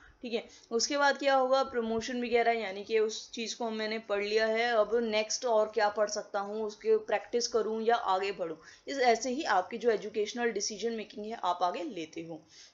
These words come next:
नेक्स्ट आपका आता है submission of progress report to parents। अब आपने साल भर मेहनत करी,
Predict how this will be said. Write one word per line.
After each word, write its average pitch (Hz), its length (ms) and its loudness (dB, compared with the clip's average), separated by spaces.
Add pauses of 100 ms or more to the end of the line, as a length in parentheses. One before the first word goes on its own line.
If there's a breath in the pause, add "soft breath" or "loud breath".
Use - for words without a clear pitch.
नेक्स्ट 320 280 -2
आपका 302 280 2
आता 269 220 2
है 285 100 0
submission 226 580 -4
of 254 160 0 (200)
progress 214 460 0
report 165 500 -8 (880)
to 233 200 -2
parents। 165 420 -6 (300 loud breath)
अब 240 140 0
आपने 269 480 2
साल 214 360 0
भर 240 200 0
मेहनत 202 380 -4
करी, 156 300 -4